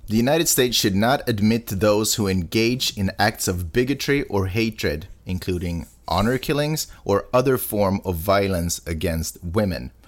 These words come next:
um, or those who would oppress Americans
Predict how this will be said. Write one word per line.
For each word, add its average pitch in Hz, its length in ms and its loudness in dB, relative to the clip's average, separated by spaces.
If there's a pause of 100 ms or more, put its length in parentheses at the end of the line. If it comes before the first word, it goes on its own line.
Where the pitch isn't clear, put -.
(600)
um, 104 720 2 (720)
or 160 220 6
those 127 600 4 (100)
who 117 140 4
would 107 280 4
oppress 131 520 2
Americans 104 960 2